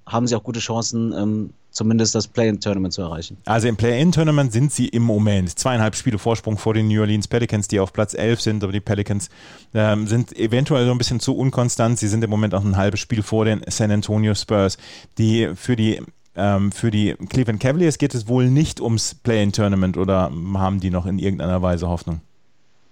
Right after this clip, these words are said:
Speaker 1: Nein, ich glaub, die Cleveland Cavaliers, ähm, ja, sind, ähm, auf dem drittletzten Platz in der Eastern Conference und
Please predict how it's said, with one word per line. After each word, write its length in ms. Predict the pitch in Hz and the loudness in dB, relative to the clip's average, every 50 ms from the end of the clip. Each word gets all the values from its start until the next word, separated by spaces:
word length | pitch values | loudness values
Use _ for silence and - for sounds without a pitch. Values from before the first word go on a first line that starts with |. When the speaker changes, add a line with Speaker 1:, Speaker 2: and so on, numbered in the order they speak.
| _ _ _ _ _ _ _ - _ - - | _ _ _ _ _ _ _ -20 _ -14 -6
Speaker 1:
Nein, 280 | - 92 90 95 98 | -2 0 0 0 0
ich 40 | 98 | 0
glaub, 160 | - 117 107 | 0 -2 -2
die 120 | - - 104 | -2 -4 -4
Cleveland 640 | - 117 120 113 113 113 107 98 - - 82 98 92 | -2 -2 -2 0 0 0 -2 -2 -6 -6 -8 -6 -4
Cavaliers, 600 | - 123 113 120 113 110 113 113 113 107 - - | -2 -2 0 0 0 2 2 2 2 0 -2 -2
ähm, 280 | 101 107 104 107 104 - | -2 -2 0 -2 -2 -4
ja, 220 | 87 90 85 82 101 - - - _ _ - | -4 -6 -6 -6 -10 -16 -20 -20 _ _ -12
sind, 340 | - 98 117 110 110 - - | -6 -4 -2 -2 -2 -2 0
ähm, 220 | 85 92 104 104 | 0 2 2 2
auf 100 | 90 98 | 0 0
dem 120 | - 113 | 0 0
drittletzten 380 | 113 120 113 127 120 120 131 113 | 0 0 0 0 -2 0 -2 -2
Platz 280 | - 127 123 127 - 123 | 0 0 -2 -2 -2 -4
in 100 | 120 117 | -2 0
der 320 | 120 117 117 117 117 117 - - - - - _ | 2 2 2 2 0 -2 -6 -14 -20 -20 -20 _
Eastern 320 | - - 123 - 131 120 113 | -8 -6 -2 0 0 0 0
Conference 580 | - 127 123 123 - 127 127 123 120 113 - | 0 -2 -2 -2 -2 -2 -2 -2 -2 -2 -6
und 500 | - 78 104 110 107 95 - - - - | -6 -4 -4 -4 -4 -4 -4 -6 -6 -8